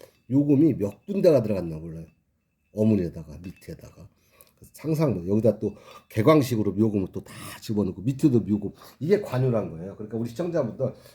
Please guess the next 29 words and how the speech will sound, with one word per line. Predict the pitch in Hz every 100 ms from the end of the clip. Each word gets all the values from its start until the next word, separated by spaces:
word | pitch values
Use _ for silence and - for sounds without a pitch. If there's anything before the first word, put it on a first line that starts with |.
| _
관요, | - 135 185 175
관요 | 143 147 143
하는데 | 131 113 135 120
이렇게 | 170 - 127
명품, | 107 131 - 95 - _ _ _ _ -
이런 | 143 151 113
명품은, | 147 151 131 131 139 - - _ _ _ _
어, | - 95
최고의 | - - 208 180
도자기니까 | 127 127 135 113 107 98 135 117 87
우리 | 98
시청자분들 | 101 147 123 107 87
나중에, | 85 135 120 123 127 - _ _ -
아, | 90 92 90 87 85 85
이런 | 117 135
걸 | 107 -
공부가 | 120 123 113
되면 | 95 90 110
나중에 | 82 98 101
진짜 | - - 95 - -
자주 | - 117
보시면 | 95 92 107 131 127 _ _ _ _
좋은 | - 151
도자기 | 139 127 95
만나라는 | 87 143 160 131 95
거예요. | 82
그러니까 | 76 82 -
좋은 | - 156
도자기는 | 180 147 123 110 123